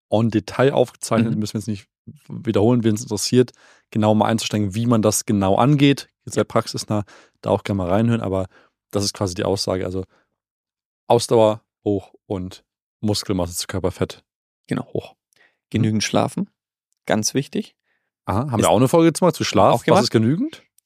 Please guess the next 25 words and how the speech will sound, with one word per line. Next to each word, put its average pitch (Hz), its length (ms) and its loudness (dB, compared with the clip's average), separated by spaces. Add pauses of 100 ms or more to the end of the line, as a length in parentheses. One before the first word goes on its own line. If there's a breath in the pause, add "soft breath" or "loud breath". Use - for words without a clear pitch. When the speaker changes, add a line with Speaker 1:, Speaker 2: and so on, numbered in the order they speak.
Speaker 2:
Ähm, 113 420 2
sieben 120 320 -2
bis 117 140 0
acht - 140 -6
Stunden. - 400 -14 (160)
Speaker 1:
Mhm. 113 200 -12 (280)
Speaker 2:
Ja, 170 140 -4 (120)
ähm, 113 360 -2 (520 loud breath)
und, 110 440 2
ähm, 110 320 2
auch, - 160 -2
auch - 180 0
hier 135 300 2
ganz 120 280 0
klarer 110 320 0
Nachweis, 110 440 0
wenn 110 100 -4
ich 101 80 -4
zu 107 140 -8
wenig 104 200 -2
schlaf, 117 380 -2 (400)
geht - 160 -4
mein 104 120 0
Risiko - 420 -8
hoch. - 220 -12